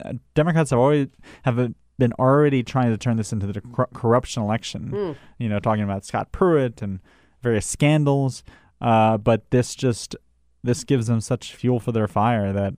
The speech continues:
Speaker 1: uh, Republicans are embarrassed by this.
Speaker 2: I was gonna say, I mean, this, a lot of their messaging has been around this idea of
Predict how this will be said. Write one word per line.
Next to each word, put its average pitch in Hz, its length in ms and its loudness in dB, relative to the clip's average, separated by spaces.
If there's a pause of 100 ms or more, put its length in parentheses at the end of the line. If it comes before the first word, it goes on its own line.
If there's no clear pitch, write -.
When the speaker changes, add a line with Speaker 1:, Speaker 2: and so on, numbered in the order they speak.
(140)
Speaker 1:
uh, 98 520 0 (460)
Republicans 110 440 0
are 113 80 0
embarrassed 101 480 0
by 104 140 -4
this. - 400 -14
Speaker 2:
I 220 40 -4
was 233 120 -4
gonna 285 160 -2
say, 226 400 -2
I 165 40 -6
mean, 190 200 -4
this, 196 220 -6
a 185 120 -2
lot 185 220 0
of 190 60 -6
their 190 100 -2
messaging 175 440 -6
has 156 120 -8
been 190 180 -6
around 151 280 -6
this 147 180 -10
idea 156 460 -6
of 139 420 -6